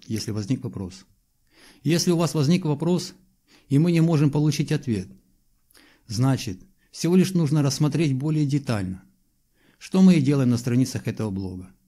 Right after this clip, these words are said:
И это касается и этой темы исцелений. Задайте вопрос Богу, в чём у меня может быть проблема? Стоит отметить, мы много говорим и будем слушать свидетельства о Боге,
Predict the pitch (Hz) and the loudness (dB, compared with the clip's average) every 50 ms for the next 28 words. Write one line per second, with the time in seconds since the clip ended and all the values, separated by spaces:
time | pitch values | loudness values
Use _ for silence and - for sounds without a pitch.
0 | _ _ _ _ _ _ _ _ _ _ - - - _ - 147 160 185 185 180 | _ _ _ _ _ _ _ _ _ _ -20 -20 -20 _ -6 -4 -2 -2 -2 0
1 | 185 175 - - 170 170 156 - 165 - 151 156 165 170 165 165 147 143 - 147 | -2 -2 -2 0 0 -2 -2 -2 -4 -2 0 0 0 0 2 0 0 2 2 2
2 | 147 143 139 135 139 - - 135 120 120 110 95 90 90 95 - _ _ _ _ | 4 4 4 2 0 -2 -2 0 0 0 0 0 -2 -4 -8 -12 _ _ _ _
3 | _ _ _ _ _ - 117 143 151 190 190 185 185 165 156 - 143 151 139 123 | _ _ _ _ _ -4 -4 0 2 2 2 2 2 0 0 0 0 -2 0 0
4 | 123 117 117 107 85 85 95 - _ _ _ _ _ - - 190 196 190 190 165 | 0 -2 -2 -2 -4 -6 -12 -16 _ _ _ _ _ -10 -2 0 4 4 6 6
5 | 147 139 139 139 151 151 135 120 110 101 107 95 - 123 135 131 139 139 117 98 | 6 4 4 2 2 2 2 0 0 -4 -6 -8 -6 -4 -4 -2 0 0 0 -2
6 | 90 - - - _ _ _ _ _ _ _ _ _ _ _ _ _ _ _ _ | -4 -6 -10 -18 _ _ _ _ _ _ _ _ _ _ _ _ _ _ _ _
7 | _ _ _ _ _ _ _ _ - _ _ - - - - 180 185 185 190 185 | _ _ _ _ _ _ _ _ -20 _ _ -18 -14 -4 0 2 2 4 2 4
8 | 185 180 160 139 107 85 90 92 92 - - _ _ _ _ _ _ _ - 120 | 4 4 4 4 0 0 -6 -12 -14 -16 -20 _ _ _ _ _ _ _ -2 0
9 | 131 143 170 190 185 185 165 156 160 147 139 123 120 117 107 98 - - - - | 2 2 4 2 2 2 2 2 2 2 2 2 2 0 0 -2 -6 -10 -16 -10
10 | - 120 123 127 131 135 127 127 120 120 - - 135 160 156 - - 120 - - | -4 -2 0 2 2 2 2 2 0 -2 -2 -2 0 0 0 0 -2 -6 -6 -4
11 | 131 120 113 131 143 143 131 113 - - 120 113 110 104 110 127 123 120 110 107 | -4 -2 0 0 -2 -2 -2 -6 -6 -6 -6 -6 -6 -4 -2 -2 -2 -2 -4 -6
12 | 98 | -12